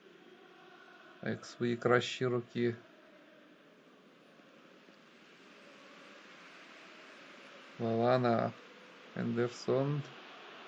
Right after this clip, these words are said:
Старіч. Втрачає Лівер м'яч. Тевес. Щось в мене таке враження, що я Тевеса помилково на фланг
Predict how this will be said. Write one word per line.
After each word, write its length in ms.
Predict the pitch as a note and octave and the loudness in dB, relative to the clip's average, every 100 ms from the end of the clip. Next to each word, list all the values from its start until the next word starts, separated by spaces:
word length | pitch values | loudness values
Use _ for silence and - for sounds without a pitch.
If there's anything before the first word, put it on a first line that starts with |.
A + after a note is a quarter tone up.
| - - - - - - - - - - - | -16 -16 -16 -14 -14 -14 -14 -14 -14 -14 -8
Старіч. 600 | - A#2+ A#2+ C#3 C#3 - - - - - - - - - - - - - - - - - - - - - - - - - - - - - - | 2 4 6 4 0 -6 -6 -14 -18 -18 -18 -18 -18 -18 -18 -16 -16 -16 -18 -18 -16 -18 -18 -18 -18 -18 -18 -18 -16 -16 -14 -14 -14 -12 -4
Втрачає 600 | A2+ A2+ - A#2+ A#2 A#2 A#2+ | -2 -2 0 2 2 2 2
Лівер 280 | A#2 A#2+ A#2 - - - - | 2 2 0 -6 -12 -12 -8
м'яч. 540 | A#2+ A#2+ A#2+ A2+ - - - | 0 4 2 0 -8 -4 2
Тевес. 580 | B2 C3+ B2+ A#2+ - - - - - - - - - - - - - - - - - - - - - - - - - - - - - | 4 6 6 4 -4 -16 -20 -20 -20 -20 -20 -20 -20 -20 -20 -20 -20 -20 -20 -20 -20 -20 -20 -20 -20 -20 -20 -20 -20 -20 -20 -20 -10
Щось 280 | - B2 - | -4 -4 -4
в 20 | |
мене 140 | C3+ C3+ | -6 -4
таке 240 | C3+ C3+ | -4 -2
враження, 480 | B2 C3 C3+ C3 B2+ | 4 4 4 2 -2
що 160 | - B2 | 0 0
я 100 | B2+ | 2
Тевеса 480 | C3+ C3 C3 - | 2 2 0 -2
помилково 640 | B2+ A#2+ A#2+ A#2 C3 B2+ B2 | -2 0 2 2 2 2 2
на 160 | A#2 A#2 - - | 0 -4 -8 0
фланг 280 | D3 E3+ | 2 2